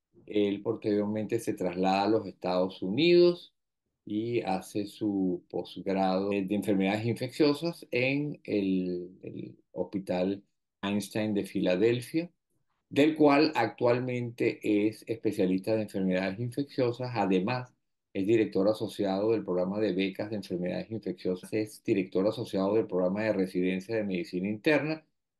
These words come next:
y profesor clínico asistente de medicina del Sidney Kimmel Medical College.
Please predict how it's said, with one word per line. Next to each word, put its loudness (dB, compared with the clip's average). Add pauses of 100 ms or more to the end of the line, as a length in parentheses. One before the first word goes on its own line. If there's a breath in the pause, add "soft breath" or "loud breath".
y 0
profesor 2
clínico 2
asistente -2
de 2
medicina -2
del 0
Sidney -4
Kimmel -2 (140)
Medical -2
College. -8